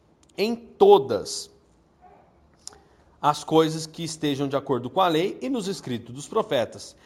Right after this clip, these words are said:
tendo esperança em Deus, como também estes a têm,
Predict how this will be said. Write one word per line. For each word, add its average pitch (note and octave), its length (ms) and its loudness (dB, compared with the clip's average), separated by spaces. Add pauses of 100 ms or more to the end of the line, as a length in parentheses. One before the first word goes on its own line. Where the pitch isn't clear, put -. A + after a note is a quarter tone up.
(200)
tendo B2 200 -4
esperança A#2 540 -4
em F3+ 100 -4
Deus, D#3 320 0
como E3+ 240 -4
também C#3 560 -4
estes D3+ 480 -10
a E3+ 100 -6
têm, A2 340 -10